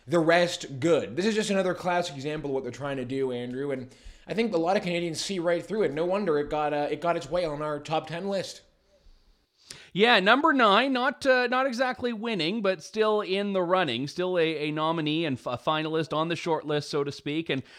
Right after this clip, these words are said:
Speaker 2: uh, as I said, though, I, I think this story is not yet over. I think there's probably gonna be another, uh, similar version of this in the twenty twenty-three list. So all I can say to people is to stay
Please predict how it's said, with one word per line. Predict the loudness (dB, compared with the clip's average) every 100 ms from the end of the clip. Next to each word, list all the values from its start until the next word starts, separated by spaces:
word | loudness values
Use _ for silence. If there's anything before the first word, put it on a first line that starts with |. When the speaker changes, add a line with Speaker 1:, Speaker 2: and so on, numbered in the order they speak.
| -8
Speaker 2:
uh, | -4 2
as | 2 4
I | 2
said, | 4 4
though, | 6 6
I, | 4 4
I | 0
think | 0 -2 -4 -2
this | -2 -2
story | -2 0 2 2
is | -2 -2
not | -2 -2 0
yet | 0 2
over. | 2 2 0
I | -2 -2
think | -4 -6
there's | -6 -8
probably | -2 2 2 0 -6
gonna | -4 -4
be | -2
another, | 0 0 0 0 -4 -12 -20 -2
uh, | 0
similar | 0 0 -2 2 2 2 2
version | 0 -2 -2 -4 -4
of | -4
this | -2 -2 -2
in | -6 -4 -4
the |
twenty | -4 -6 -6
twenty-three | -6 -6 -6 -4 -4
list. | -4 -4 -4
So | 0
all | 2 2
I | 0
can | -2
say | -4 -4
to | -4
people | -6 -6 -6 -6
is | -6 -6 -8
to | -8 -4 -4 -6
stay | -10 -6 -2 -2